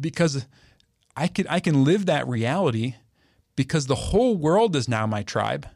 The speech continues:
The whole world is now my family. We have one Father, and that's God, right? So, so this, uh, this grace in the new covenant allows me to transcend the way that I'm wired in order to, to, to live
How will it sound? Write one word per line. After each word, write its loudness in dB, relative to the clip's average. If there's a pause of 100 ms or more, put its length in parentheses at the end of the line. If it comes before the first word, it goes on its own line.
(400)
The -2
whole 2
world 2
is 0
now 2
my 0
family. -4 (300)
We 2
have 2
one 2
Father, -6 (640)
and -2
that's -2
God, -10 (540)
right? -8
So, -2 (200)
so 0
this, -2
uh, -4
this -4
grace -2 (240)
in 0
the 4
new 4
covenant -2 (280)
allows 2
me 2
to 2
transcend -2 (500)
the 0
way 4
that 2
I'm 0
wired 0
in -6
order -2
to, -10 (160)
to, -6 (120)
to -2
live 0